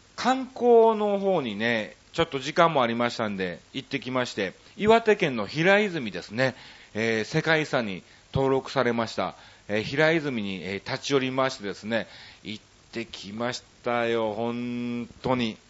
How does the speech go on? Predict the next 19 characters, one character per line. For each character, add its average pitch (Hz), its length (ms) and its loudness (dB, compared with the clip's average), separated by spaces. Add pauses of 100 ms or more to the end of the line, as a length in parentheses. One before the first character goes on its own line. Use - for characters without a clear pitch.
う 123 40 -6
ん。 139 180 -4 (340)
あ 107 120 -2
の 110 800 0
ー、 - 0 -
初 220 260 2
め 214 100 2
て 98 260 -2
ね、 175 300 0
え 101 680 -6
ー、 101 40 -6
行 107 100 -10
か 113 120 0
し - 80 -12
て 104 200 -4 (420)
も 139 140 2
ら 117 80 4
っ 107 120 -6
た 104 220 0